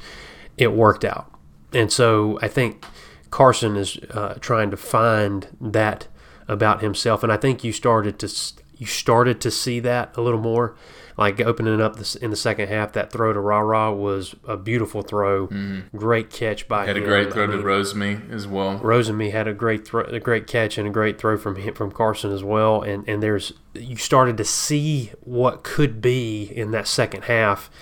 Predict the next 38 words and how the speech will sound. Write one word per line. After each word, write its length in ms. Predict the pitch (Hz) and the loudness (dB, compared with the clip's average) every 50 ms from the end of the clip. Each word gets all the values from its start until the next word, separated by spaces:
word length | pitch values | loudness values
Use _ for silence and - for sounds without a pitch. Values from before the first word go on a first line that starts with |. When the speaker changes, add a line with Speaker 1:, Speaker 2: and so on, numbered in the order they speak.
| - - - - - - | -20 -20 -20 -16 -6 -2
Speaker 1:
and 220 | 120 107 110 110 | 0 0 2 2
we 100 | 110 117 | 0 0
were 160 | 113 110 107 | 0 0 0
able 200 | 104 107 104 104 | 0 0 0 -2
to 40 | 101 | -6
do 280 | 98 101 113 113 113 107 | -6 -4 -2 -2 0 0
a 20 | |
lot 160 | 104 101 101 | 0 -2 -2
of 80 | 98 95 | -2 -2
damage. 320 | 110 107 110 107 110 110 | -2 -2 -2 -2 -4 -6
I 60 | - | -6
mean, 200 | 127 131 135 117 - - - | -6 -6 -6 -8 -10 -14 -12
you 160 | - 131 131 | -8 -6 -4
look, 240 | 135 147 131 - - | -2 -2 -2 -4 -6
second 320 | - - 139 135 127 113 - | -6 -6 -4 -4 -2 0 0
half 320 | 120 117 113 110 - - - - - - - - | 2 2 2 0 0 -4 -8 -8 -10 -10 -10 -8
in 140 | - 120 107 | -6 -4 -4
an 120 | 104 - - | -4 -2 -2
S 220 | 123 120 - - | -2 0 0 -2
E 60 | 123 | -2
C 240 | 107 - - 123 110 | -2 -2 -2 -2 -2
game, 480 | 104 113 110 107 107 107 104 104 107 107 | 0 0 0 0 0 0 -2 -4 -4 -2
S 200 | 117 123 - - | -2 -2 0 -2
E 80 | 123 110 | -2 -4
C 200 | - - 123 117 | -2 -2 -2 -2
East, 340 | 113 104 107 110 110 107 - - - - - - - - - - | 0 0 -2 -2 -2 -4 -6 -10 -16 -20 -20 -20 -20 -20 -16 -10
E-, 220 | - 123 123 - - - | -8 -6 -6 -6 -6 -2
rivalry 500 | 123 120 120 123 117 117 113 117 110 107 | 2 4 6 6 6 4 2 0 0 0
type 300 | - 131 120 113 104 117 | 0 0 0 0 0 0
game, 340 | 117 113 110 110 110 110 | -2 0 0 0 0 0
you 140 | 110 113 110 | -2 -2 -2
got 280 | 104 113 104 - - - | -2 -2 -2 -4 -4 -8
twenty-one, 540 | - - 143 131 120 120 120 117 113 107 - - - - - - - - - - - | -4 -2 0 0 2 2 2 2 0 0 -4 -10 -20 -20 -20 -20 -20 -20 -20 -18 -8
you, 200 | - 123 117 113 - | -4 -4 -4 -4 -4
you 100 | - 123 | -2 2
hold 140 | 113 120 120 | 4 4 4
'em 80 | 104 101 | 2 2
twenty-one 500 | - 143 139 135 131 127 127 123 120 | 2 4 4 4 4 4 2 2 0